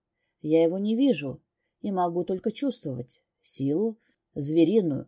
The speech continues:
холодную, жестокую. Этот зверь не отпускает, намертво зажав меня в своих руках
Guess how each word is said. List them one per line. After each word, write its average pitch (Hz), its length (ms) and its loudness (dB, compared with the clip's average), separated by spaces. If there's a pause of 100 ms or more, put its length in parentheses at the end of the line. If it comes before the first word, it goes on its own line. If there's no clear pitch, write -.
холодную, 165 840 4
жестокую. 170 960 2 (640)
Этот 254 320 4
зверь 233 400 8
не 214 160 -2
отпускает, 202 840 2 (380)
намертво 185 760 2
зажав 170 560 0
меня 160 280 0
в 156 40 -4
своих 147 400 -2
руках 156 500 -2